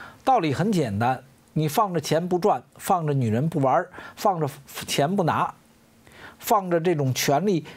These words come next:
已经完全成型的、完全成型的中共党的体系的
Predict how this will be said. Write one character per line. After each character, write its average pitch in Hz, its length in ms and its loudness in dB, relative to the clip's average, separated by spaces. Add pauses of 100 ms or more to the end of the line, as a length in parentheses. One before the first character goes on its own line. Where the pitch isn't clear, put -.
(220)
已 165 200 2
经 226 260 0
完 220 200 2
全 233 240 0 (1000)
成 262 360 0
型 196 280 0
的、 208 120 4
完 196 320 2
全 214 280 0
成 185 280 0
型 196 200 0
的 185 100 4
中 233 240 0
共 196 180 0
党 135 240 -2
的 196 120 2
体 143 260 -2
系 170 180 -2
的 143 200 0